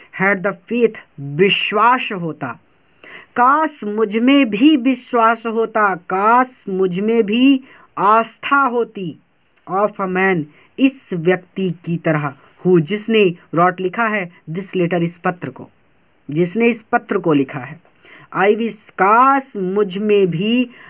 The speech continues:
ऐसा ही विश्वास होता, ऐसे पढ़िए इसको, "काश मुझ में भी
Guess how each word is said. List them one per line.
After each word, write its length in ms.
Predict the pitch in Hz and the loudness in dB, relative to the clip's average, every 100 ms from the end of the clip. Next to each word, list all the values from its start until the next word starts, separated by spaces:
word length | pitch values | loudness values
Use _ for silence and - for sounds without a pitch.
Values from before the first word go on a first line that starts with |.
| - | -6
ऐसा 720 | 190 214 226 202 - 202 185 180 | 0 4 4 2 -2 0 2 2
ही 480 | 170 233 240 156 - _ - | -2 -4 -4 -6 -10 _ -14
विश्वास 840 | 143 160 190 - - 175 208 240 - | -2 2 2 -2 -4 0 2 0 -4
होता, 440 | 202 175 160 131 - - | -8 -6 -6 -8 -10 -4
ऐसे 200 | 190 190 | -2 -2
पढ़िए 280 | 170 151 151 | -2 0 0
इसको, 220 | 151 254 254 _ - _ - | 0 -4 -4 _ -20 _ 0
"काश 500 | 208 247 285 294 - | 4 4 4 0 -8
मुझ 320 | 202 202 196 | -2 0 0
में 260 | 220 240 220 | 2 2 2
भी 300 | 226 254 | 0 0